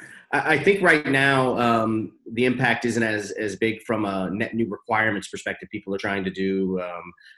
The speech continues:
and, and move out with technology that you've been talking with them about for six years,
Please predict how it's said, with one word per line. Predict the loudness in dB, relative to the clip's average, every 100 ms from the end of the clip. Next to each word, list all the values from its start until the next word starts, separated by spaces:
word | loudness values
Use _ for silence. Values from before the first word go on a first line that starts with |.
| -12
and, | -6 -4 -4 -4
and | -6 -4 -4 -4 -2
move | 0 2
out | 0
with | -2
technology | -4 -2 0 0 0 -2
that | -4
you've | -4
been | -4
talking | -4 -4 -4 -6
with | -6
them | -8
about | -6 -6 -6
for | -10
six | -12 -10 -6
years, | -4 -2